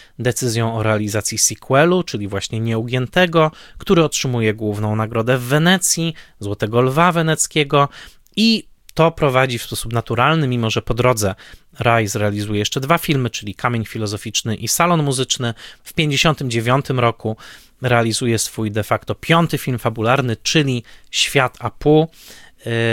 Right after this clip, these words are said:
w którym przetwarza pewne elementy z wyjściowej powieści Bancheriego, e, ale jest to już film w pełni autorski i film właściwie mistrzowski. Myślę, że pierwsze dwa, e,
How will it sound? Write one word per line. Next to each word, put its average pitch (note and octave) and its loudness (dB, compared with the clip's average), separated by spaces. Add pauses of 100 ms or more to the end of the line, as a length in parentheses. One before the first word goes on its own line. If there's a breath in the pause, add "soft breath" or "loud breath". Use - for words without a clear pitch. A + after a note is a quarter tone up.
(320)
w - -16
którym B2+ -2
przetwarza E3 0
pewne A#2 -2
elementy A#2 0 (400 loud breath)
z G#2+ -6
wyjściowej A2+ 0
powieści G#2+ -6
Bancheriego, A#2 0 (440 loud breath)
e, A#2+ -4
ale C3 2
jest B2 2
to B2+ -2
już A#2 -4
film A#2 -4
w - -14
pełni F3+ 0
autorski B2 -2 (280 loud breath)
i D#3 -4
film D3 -2
właściwie B2+ -4
mistrzowski. - 0 (320 loud breath)
Myślę, A#2 -4
że A2 -2
pierwsze C3+ 2
dwa, A2+ -2 (400 loud breath)
e, - -10